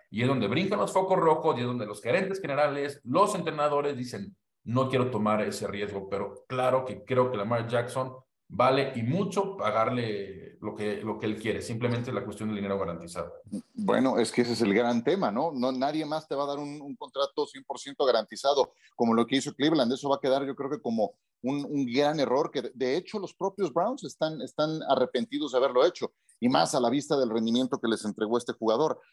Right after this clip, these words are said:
Speaker 2: Ahora, aquí hay otra lectura. Ahora que estamos hablando tanto del draft, Jalen Hurts, ¿se acuerdan cómo fueron las cosas con Filadelfia cuando lo reclutó Howie Roseman?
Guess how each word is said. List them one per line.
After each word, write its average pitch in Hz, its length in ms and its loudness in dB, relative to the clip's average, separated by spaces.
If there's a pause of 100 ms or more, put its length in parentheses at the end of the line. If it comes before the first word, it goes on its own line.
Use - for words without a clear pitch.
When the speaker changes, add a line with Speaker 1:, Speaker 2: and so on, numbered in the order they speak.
(140)
Speaker 2:
Ahora, 165 260 -2
aquí 196 220 -12
hay 294 60 -12
otra 208 260 -4
lectura. 120 580 -4
Ahora 147 280 2
que 240 80 -10
estamos 190 320 -10
hablando 156 280 -2
tanto 160 340 -2
del 113 140 4
draft, 113 320 2 (440)
Jalen 254 400 2
Hurts, 180 300 2
¿se - 200 -4
acuerdan 214 580 0 (100)
cómo 170 320 -2 (380)
fueron 151 400 2
las 117 220 -4
cosas - 580 0 (200)
con 123 300 2
Filadelfia 123 640 4
cuando 113 380 2
lo 104 300 2
reclutó 104 680 -2
Howie 123 460 0
Roseman? 120 480 -2